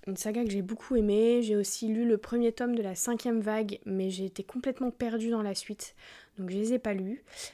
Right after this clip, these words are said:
Euh, j'ai lu les Hunger Games, évidemment, que j'ai beaucoup aimé. Et, euh, il y a encore, euh, assez récemment, j'ai lu aussi La Faucheuse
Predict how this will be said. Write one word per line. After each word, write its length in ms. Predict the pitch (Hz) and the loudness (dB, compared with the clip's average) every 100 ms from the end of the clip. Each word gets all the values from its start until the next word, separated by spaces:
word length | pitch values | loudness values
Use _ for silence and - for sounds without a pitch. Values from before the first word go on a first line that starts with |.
| - | -10
Euh, 800 | 214 185 185 185 180 180 180 180 180 | -6 -4 -2 -2 -2 -4 -4 -4 -2
j'ai 180 | 190 233 | 2 4
lu 140 | 240 | 4
les 140 | 233 | 2
Hunger 320 | 196 185 175 170 | 2 -2 -4 -4
Games, 240 | 185 247 - | -2 -2 0
évidemment, 640 | 208 175 175 170 175 233 - _ - _ - | -4 -4 -6 -6 -6 -8 -10 _ -20 _ -18
que 100 | - | -12
j'ai 140 | 180 | -10
beaucoup 300 | 170 170 - | -10 -8 -2
aimé. 520 | 254 202 190 208 233 - - | 0 2 0 0 -2 -6 -4
Et, 380 | 202 208 233 247 - | 0 2 2 -2 -4
euh, 840 | 190 185 180 175 170 180 170 147 - | -4 -2 -4 -4 -6 -8 -10 -8 -8
il 120 | 190 | -6
y 100 | 196 | -4
a 60 | |
encore, 580 | 196 190 - 208 196 185 | -4 -6 -6 -6 -6 -6
euh, 20 | 185 | -6
assez 260 | 214 214 269 | -4 -2 -2
récemment, 760 | 254 240 214 208 214 240 262 262 | -2 -2 -2 0 0 0 -2 -2
j'ai 360 | 208 196 190 - | -4 -4 -6 -6
lu 260 | 196 220 240 | -4 -4 -4
aussi 560 | 208 196 - 226 233 - | -4 -4 -4 -4 -4 -4
La 160 | 190 | -4
Faucheuse 640 | 175 254 247 226 240 202 | -2 -4 -2 0 0 -2